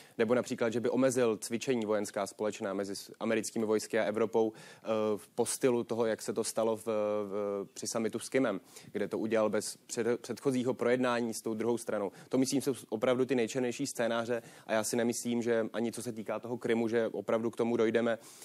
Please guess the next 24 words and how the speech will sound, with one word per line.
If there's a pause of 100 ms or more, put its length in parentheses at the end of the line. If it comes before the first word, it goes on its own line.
(140)
eh,
protože
tam
je
opravdu
vidět,
že
ten
zahraničně
politický
establishment
ho
nějakým
způsobem
Donalda
Trumpa
zpracoval,
co
se
týká
té
politiky
vůči
Rusku.